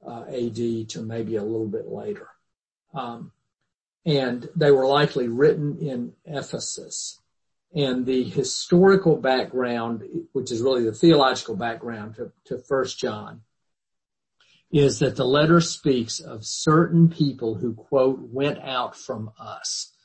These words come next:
which basically means split, uh, from us. Um,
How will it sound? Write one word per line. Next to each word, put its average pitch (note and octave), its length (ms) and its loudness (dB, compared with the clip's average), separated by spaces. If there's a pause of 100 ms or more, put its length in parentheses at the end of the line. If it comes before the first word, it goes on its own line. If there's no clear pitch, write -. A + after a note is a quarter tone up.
(220)
which B2+ 220 -4
basically D3 540 2
means A2+ 640 -8 (480)
split, - 640 -6 (1000)
uh, A#2+ 160 -18
from A2+ 340 -8
us. - 360 -14 (920)
Um, A#2 400 -6